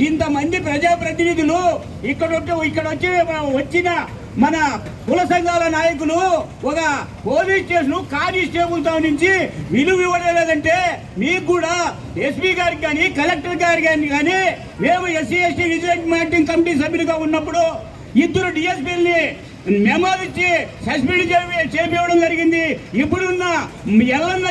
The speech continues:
గారు, ఈయనతోటి ఇంకా కొంతమంది ఎస్సీ, ఎస్టీ విజిలెన్స్ మానిటరింగ్ కమిటీ సభ్యులు మీ మీటింగ్లో, కలెక్టర్, ఎస్పీ గారి మీటింగ్లో ఖచ్చితంగా ఈ పోలీసుల పైన ఎవరైతే మనకి, మన కుల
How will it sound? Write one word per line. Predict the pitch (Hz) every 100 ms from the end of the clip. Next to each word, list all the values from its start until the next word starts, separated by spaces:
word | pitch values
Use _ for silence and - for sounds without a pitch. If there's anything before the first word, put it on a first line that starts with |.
| 349
గారు, | 349 349 311 - - 269
ఈయనతోటి | 339 330 349 359 339
ఇంకా | 349 359 359
కొంతమంది | 349 339 339 339 320 - - 254
ఎస్సీ, | 294 370 349
ఎస్టీ | 349 349 311
విజిలెన్స్ | 339 359 339 349
మానిటరింగ్ | 330 349 294
కమిటీ | 330 339 311 320
సభ్యులు | 320 294 277 - - - 175 233
మీ | 311 302
మీటింగ్లో, | 339 349 359 370 349 -
కలెక్టర్, | 339 311 339 349 320
ఎస్పీ | 269 349
గారి | 339 330
మీటింగ్లో | 330 320 320 330 311 285 - -
ఖచ్చితంగా | 269 285 370 359 359 349 311 - - 294
ఈ | 339 -
పోలీసుల | 320 349 359 339 339
పైన | 339 330 302 - - 349
ఎవరైతే | 339 339 370 359
మనకి, | 349 349 349 320 - -
మన | 269 311
కుల | 285